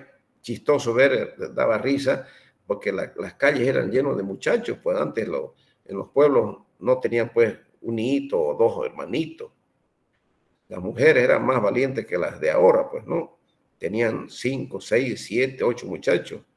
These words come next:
Mi madre tuvo nueve hijos. Entonces, este,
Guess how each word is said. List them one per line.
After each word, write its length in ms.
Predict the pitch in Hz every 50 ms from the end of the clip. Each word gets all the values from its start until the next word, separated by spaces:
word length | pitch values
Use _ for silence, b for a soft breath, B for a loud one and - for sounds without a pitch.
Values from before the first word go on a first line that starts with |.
| _ _ _ _ _ _
Mi 120 | - 90 101
madre 280 | 117 131 127 123 113
tuvo 260 | - - 98 120 117 117
nueve 320 | 113 110 120 120 123 151
hijos. 260 | 160 131 - - - - _ _ _ _ _ _ _ _ _ _ _
Entonces, 500 | _ - 120 135 131 131 156 147 - 110
este, 720 | 101 95 87 - - 90 85 80 76 - - - _